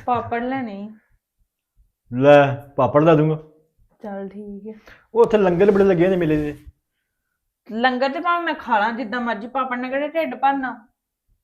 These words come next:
Speaker 2: ਚੱਲ ਲੈ ਦੂੰਗਾ।
Speaker 1: ਆਹੋ, ਤੇ ਉਹ ਤੋਂ ਪਤਾ ਫਿਰ ਜਾਣਾ ਹੀ ਆ ਆਪਾਂ ਪਿੰਡ।
Speaker 2: ਆ ਜਾਵਾਂਗੇ।
Speaker 1: ਤਾਂ
Speaker 2: ਮੂੰਹ ਨਾ ਬਣਾ ਫਿਰ,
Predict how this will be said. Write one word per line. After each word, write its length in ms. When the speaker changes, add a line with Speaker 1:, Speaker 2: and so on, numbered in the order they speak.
Speaker 2:
ਚੱਲ 140
ਲੈ 160
ਦੂੰਗਾ। 380
Speaker 1:
ਆਹੋ, 420
ਤੇ 60
ਉਹ 160
ਤੋਂ 140
ਪਤਾ 240
ਫਿਰ 140
ਜਾਣਾ 280
ਹੀ 160
ਆ 80
ਆਪਾਂ 200
ਪਿੰਡ। 260
Speaker 2:
ਆ 100
ਜਾਵਾਂਗੇ। 680
Speaker 1:
ਤਾਂ 140
Speaker 2:
ਮੂੰਹ 220
ਨਾ 100
ਬਣਾ 280
ਫਿਰ, 180